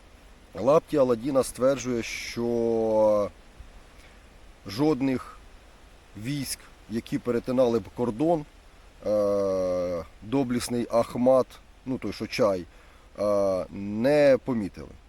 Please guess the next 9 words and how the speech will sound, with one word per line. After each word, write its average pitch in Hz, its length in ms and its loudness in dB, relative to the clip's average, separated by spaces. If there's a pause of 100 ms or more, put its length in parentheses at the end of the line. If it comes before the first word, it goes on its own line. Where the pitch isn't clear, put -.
Бо 110 160 -2
їхні 131 240 0
опорники 120 520 -4
так 110 240 0
далеко, 131 640 0
що 143 220 -6
вони 120 480 -2 (360)
не 120 220 0
помітили. 90 520 -6